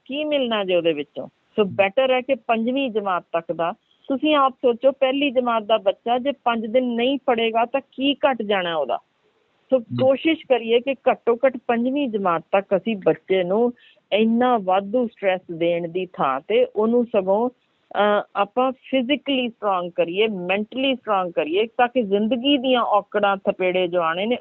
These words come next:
Speaker 1: ਉਹਨਾਂ ਨੂੰ ਜਰ ਸਕੇ। ਤੇ ਫਿਰ ਉਹਦੇ ਕੋਲ ਇੰਨਾ ਕੁ ਸਟੇਬਲ ਮਾਈਂਡ ਹੋਊਗਾ ਛੇਵੀਂ ਤੋਂ ਬਾਅਦ ਵੀ, ਜੇ ਆਨਲਾਈਨ ਉਹ ਵੇਖੇਗਾ ਵੀ ਤਾਂ ਉਹਨੂੰ ਪਤਾ ਹੋਏਗਾ ਕਿਹੜੀ ਮੇਰੇ ਫਾਇਦੇਮੰਦ ਹੈ ਤੇ ਕਿਹੜੀ ਨੁਕਸਾਨਦੇਹ ਹੈ, ਉਹ ਇੰਨੀ ਕੁ ਸਮਝ ਉਹਨੂੰ ਹੋ ਜਾਂਦੀ ਹੈ। ਸੋ ਬੈਟਰ ਹੈ ਆਪਾਂ ਆਪਣੇ ਬੱਚੇ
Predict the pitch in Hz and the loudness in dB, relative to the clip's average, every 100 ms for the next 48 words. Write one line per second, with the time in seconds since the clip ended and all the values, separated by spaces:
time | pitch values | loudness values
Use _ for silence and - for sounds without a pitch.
0 | - 220 262 262 233 185 165 165 - 175 | -2 0 2 2 0 0 0 0 -4 -4
1 | 165 170 _ _ _ _ _ - 247 285 | -4 -6 _ _ _ _ _ -12 0 2
2 | 302 311 311 302 311 302 233 247 262 294 | 4 4 2 2 0 0 0 0 0 0
3 | 294 - 254 233 240 240 226 226 220 214 | -2 -2 0 2 0 -2 -4 -2 0 0
4 | 233 254 247 233 214 226 226 214 202 208 | 2 0 0 0 0 -2 -2 0 2 4
5 | 233 226 202 202 _ _ _ _ _ _ | 2 0 -6 -8 _ _ _ _ _ _
6 | - 175 226 214 226 247 254 247 202 202 | -12 -2 2 2 2 0 0 0 0 -2
7 | 202 - 285 240 208 220 240 - 226 247 | -2 -2 0 0 -2 -6 -10 -6 -4 -2
8 | 254 220 226 226 254 254 247 208 208 208 | -4 -2 -4 2 0 2 0 0 -4 -2
9 | 220 233 214 202 196 196 175 156 185 202 | -4 -4 -6 -4 -4 -2 0 0 -2 -2
10 | 214 226 233 _ _ _ - 226 226 247 | -2 -2 -6 _ _ _ -4 -4 -2 0
11 | 240 247 208 - 196 180 190 196 214 277 | 2 2 -2 0 2 2 2 -2 0 2
12 | 262 220 226 247 247 214 220 226 254 - | 2 0 -4 -4 -2 -2 0 0 -2 -2
13 | 220 196 185 160 147 139 123 - 185 170 | 0 2 2 0 -2 -8 -8 -4 -4 0
14 | 202 208 269 262 240 247 226 220 220 196 | 0 2 4 4 4 2 2 -2 -4 -2
15 | 170 - 190 | -2 -2 -4